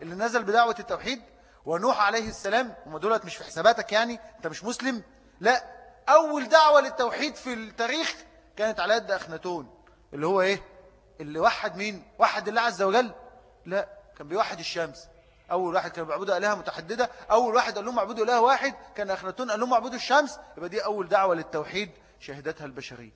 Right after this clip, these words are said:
يبقى عرض التاريخ في هذا السياق، خلاص، ومحاولة لتصدير الثقافة الفرعونية و-، وغيرها ب-، كبديل للثقافة الإسلامية. ده برضو حصل في أوروبا على يد الفكر الليبرالي،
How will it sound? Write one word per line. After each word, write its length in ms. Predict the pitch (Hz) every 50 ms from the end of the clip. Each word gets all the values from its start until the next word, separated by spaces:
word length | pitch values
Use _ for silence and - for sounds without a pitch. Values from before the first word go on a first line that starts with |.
| _ _ _ _ -
يبقى 460 | 165 170 165 _ - 170 156 139 175
عرض 200 | 240 254 233 190
التاريخ 400 | 220 208 - - 185 185 214 226
في 160 | - - - 175
هذا 180 | 190 190 202
السياق، 560 | 185 - - - 151 160 202 202 - - - _ _ _ _ _ -
خلاص، 340 | - 156 208 226 - - - - - - -
ومحاولة 460 | - 147 135 - - 185 202 196 180
لتصدير 420 | 170 156 - 156 123 117 - 190 185
الثقافة 580 | 180 - - - - - 170 175 - 165 147 - - - - - - -
الفرعونية 840 | 151 143 - - 160 151 135 139 156 151 151 165 185 208 220 220 220 - - - - - _ _ -
و-، 440 | 156 160 180 180 180 180 147 160 160
وغيرها 540 | 165 160 151 220 254 247 233 233 262 269 - - - - - - - - _ _ _
ب-، 320 | 165 151 - - 156 160 - - 170 160 -
كبديل 420 | - 175 160 165 160 160 190 208 202
للثقافة 440 | 175 147 - - - - 170 -
الإسلامية. 360 | 170 147 139 - - 113 113 - _ _
ده 120 | - 202
برضو 260 | 220 226 226 220 185 165
حصل 260 | - 202 - 180 151
في 80 | 135
أوروبا 300 | 151 160 175 196 165 165
على 140 | 139 139 147
يد 160 | 151 165 156
الفكر 340 | 160 151 - 175 160 - 147
الليبرالي، 600 | - - 147 139 143 135 151 185 208 226 226 240